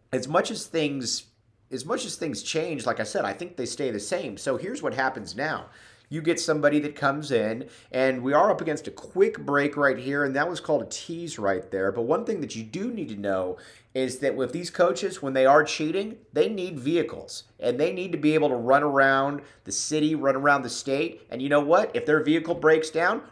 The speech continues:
rock auto dot com has them covered. I guarantee you that if Jim Herrick was in this day and age and he was going around, and you know what?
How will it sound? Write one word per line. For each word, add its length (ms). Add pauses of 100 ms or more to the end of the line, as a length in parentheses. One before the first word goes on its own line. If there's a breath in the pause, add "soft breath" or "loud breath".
rock 260
auto 260
dot 280
com 260
has 320
them 220
covered. 420 (240 soft breath)
I 160
guarantee 640
you 120
that 120
if 120
Jim 220
Herrick 420
was 240
in 160
this 200
day 220
and 80
age 320
and 100
he 140
was 160
going 240
around, 460
and 240
you 80
know 120
what? 360